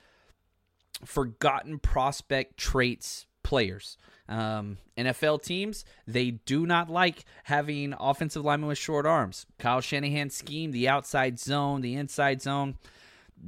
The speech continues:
doesn't rely so much on arm length as it does athleticism,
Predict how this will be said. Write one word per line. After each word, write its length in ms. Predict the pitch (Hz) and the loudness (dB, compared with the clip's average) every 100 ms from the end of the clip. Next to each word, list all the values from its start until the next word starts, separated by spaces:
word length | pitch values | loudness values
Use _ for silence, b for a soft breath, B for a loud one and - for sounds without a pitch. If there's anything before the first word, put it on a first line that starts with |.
| 117 - | -10 0
doesn't 320 | 170 196 202 | 2 2 0
rely 400 | 156 143 143 165 | 2 4 4 2
so 180 | - 160 | 0 -2
much 220 | 151 - | -2 -2
on 120 | 135 | -4
arm 340 | - 127 147 139 | -2 0 0 0
length 280 | 127 120 117 | -2 -2 -2
as 160 | 113 | -4
it 100 | 110 | -2
does 220 | 123 120 | 0 0
athleticism, 720 | 117 113 113 143 135 95 90 | 0 -2 0 0 0 -6 -12